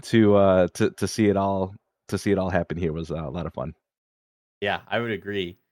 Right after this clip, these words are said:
Speaker 2: I would also pose a question to both of you in, in regard to this as well. And it's something I asked you yesterday, actually, a-, and I would be curious to see if your thoughts have changed, 'cause mine have, but I would be surprised if bo-, either of yours have.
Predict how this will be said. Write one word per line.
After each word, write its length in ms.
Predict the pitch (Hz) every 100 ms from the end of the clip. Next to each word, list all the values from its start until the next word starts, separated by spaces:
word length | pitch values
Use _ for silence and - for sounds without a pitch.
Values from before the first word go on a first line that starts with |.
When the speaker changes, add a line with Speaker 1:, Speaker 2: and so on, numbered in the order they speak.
| _ _ _ 127
Speaker 2:
I 60 |
would 100 | 135
also 360 | 110 123 175 - _ -
pose 320 | 123 120 113 _
a 60 | 101
question 460 | - 107 110 104 92
to 100 | 92
both 240 | 95 87
of 100 | 90
you 380 | 90 90 90 - -
in, 180 | 95 90
in 140 | - 92
regard 320 | 87 90 87
to 80 | 87
this 200 | 87 -
as 140 | 85
well. 420 | 80 92 90 87 _ _ _ _ -
And 100 | 127
it's 100 | 120
something 260 | 151 147 151
I 80 | 117
asked 300 | 101 120 -
you 80 | 101
yesterday, 460 | 98 135 104 85
actually, 540 | 87 85 _ 85 80 90 _ _ _ -
a-, 160 | 101 -
and 140 | 107
I 80 | 104
would 180 | 101 87
be 120 | - -
curious 360 | 104 101 98
to 120 | - 92
see 180 | 107
if 140 | 98 -
your 100 | 92
thoughts 320 | 98 95 -
have 100 | 87
changed, 520 | _ 98 92 85 87 _ _ _ _ _
'cause 140 | 139 101
mine 240 | 120 151
have, 280 | 131 107 95
but 100 | 101
I 160 | 90 113
would 240 | 113 92
be 100 | 110
surprised 540 | 110 - 107 104 98 90
if 100 | 76
bo-, 180 | 92 -
either 240 | 98 98
of 80 | 82
yours 260 | 87 87 -
have. 340 | 95 87